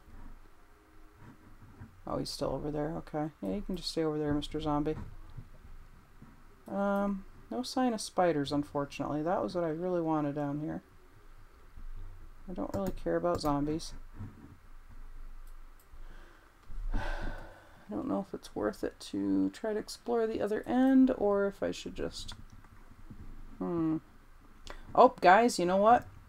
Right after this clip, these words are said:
It's day two, so we will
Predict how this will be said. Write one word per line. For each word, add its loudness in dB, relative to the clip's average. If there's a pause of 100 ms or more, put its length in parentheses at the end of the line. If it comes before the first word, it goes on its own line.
(120)
It's -2
day 6
two, 4
so 2 (600)
we 2
will 8